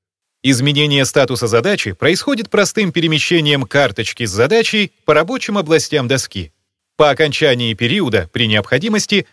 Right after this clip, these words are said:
задачу можно направить в архив или восстановить ее оттуда.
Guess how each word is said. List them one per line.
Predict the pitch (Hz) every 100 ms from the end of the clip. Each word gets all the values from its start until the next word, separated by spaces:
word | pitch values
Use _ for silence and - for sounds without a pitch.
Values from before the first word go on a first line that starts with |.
| -
задачу | 143 214 214 - 190
можно | 190 151 165
направить | 160 135 139 113 104
в | 113
архив | 113 214 220 - _ -
или | 180 202
восстановить | 202 - 233 226 220 135 -
ее | 113 110
оттуда. | 107 - 107 87